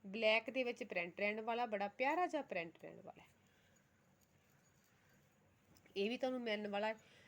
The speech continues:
ਚਾਰ ਮੀਟਰ ਤੱਕ ਆਰਾਮ ਨਾਲ ਮਿਲਣ ਵਾਲਾ ਜੀ। ਕੰਪਲੀਟ ਸੂਟ ਬਣ ਸਕਦਾ, ਬੜਾ ਸੋਹਣਾ ਜਿਹਾ ਸੂਟ ਰੈਡੀ ਹੋਣਾ ਕੰਪਲੀਟ ਬਣ ਕੇ। ਇਹ ਵਾਲਾ ਪ੍ਰਿੰਟ ਚੈੱਕ ਕਰੋ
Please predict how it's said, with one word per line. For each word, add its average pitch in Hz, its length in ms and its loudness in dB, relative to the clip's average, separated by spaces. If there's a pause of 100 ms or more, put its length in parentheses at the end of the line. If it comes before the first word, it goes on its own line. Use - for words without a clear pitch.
(260)
ਚਾਰ 202 280 4
ਮੀਟਰ 269 260 -2
ਤੱਕ 254 240 -2
ਆਰਾਮ 214 300 0
ਨਾਲ 247 120 -2
ਮਿਲਣ 208 240 0
ਵਾਲਾ 175 240 0
ਜੀ। 202 160 -6
ਕੰਪਲੀਟ 247 500 -2
ਸੂਟ 226 240 -4
ਬਣ 202 200 0
ਸਕਦਾ, 208 300 0
ਬੜਾ 202 200 4
ਸੋਹਣਾ 277 320 -2
ਜਿਹਾ 311 140 0
ਸੂਟ 233 240 -4
ਰੈਡੀ 196 280 4
ਹੋਣਾ 226 240 -2
ਕੰਪਲੀਟ 220 460 -4
ਬਣ 214 200 -2
ਕੇ। 320 220 0 (680)
ਇਹ 254 160 6
ਵਾਲਾ 294 180 4
ਪ੍ਰਿੰਟ 277 320 2
ਚੈੱਕ 277 260 -2
ਕਰੋ 311 240 0